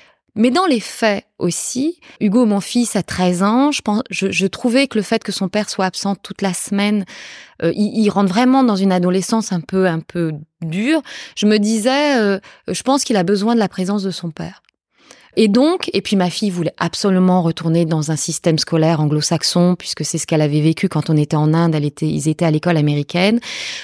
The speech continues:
Donc, ils poussaient quand même très fortement, euh, ma fille et mon mari pour qu'on parte. Et donc, euh, j'ai décidé de partir. Mais il y a une condition sine qua non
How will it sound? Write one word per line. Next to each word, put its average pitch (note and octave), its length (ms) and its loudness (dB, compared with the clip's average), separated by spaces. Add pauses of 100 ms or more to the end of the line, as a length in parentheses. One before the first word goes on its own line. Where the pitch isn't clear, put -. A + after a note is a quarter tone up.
Donc, G3 200 -2
ils G#3+ 60 2
poussaient A3+ 440 0
quand F#3+ 120 2
même F3 180 2
très - 200 -2
fortement, F#3+ 760 0
euh, E3+ 40 0
ma E3+ 160 -2
fille F#3 220 -6
et F3 40 0
mon E3 120 0
mari D#3+ 280 -2
pour - 140 -10
qu'on D#3 160 -6
parte. F3+ 460 -2 (580)
Et F#3+ 100 2
donc, G#3+ 420 2
euh, F3 300 4
j'ai E3+ 140 0
décidé F3 460 -2
de - 100 -10
partir. - 480 -8 (280)
Mais G3+ 220 0
il - 100 -4
y - 20 6
a G#3 40 4
une B3+ 260 4
condition A#3 440 0
sine G#3+ 260 -2
qua D#3+ 200 -4
non D#3 260 -4